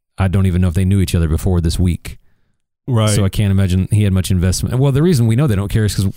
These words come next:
Speaker 1: what do they get out of winning? Nothing. For their standards.
Speaker 2: Sure. Yeah.
Speaker 1: Um, but no, I, truthfully, the reason I go, the main reason is I'm hoping I'm gonna see somebody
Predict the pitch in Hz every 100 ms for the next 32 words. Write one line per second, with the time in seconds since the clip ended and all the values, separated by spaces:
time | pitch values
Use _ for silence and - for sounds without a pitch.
0 | - 117 107 95 110 87 90 90 67 -
1 | - 85 92 98 71 92 - - _ _
2 | _ _ _ _ - 123 120 - - 69
3 | - 98 - - _ - 233 135 - -
4 | - - 113 104 87 82 78 - - _
5 | _ _ _ - 143 139 135 123 175 165
6 | - _ - - 196 202 131 104 123 120
7 | 104 90 107 101 98 92 92 101 110 123
8 | 107 107 90 95 90 92 92 113 107 101
9 | 95 - 107 - 95 87 85 87 85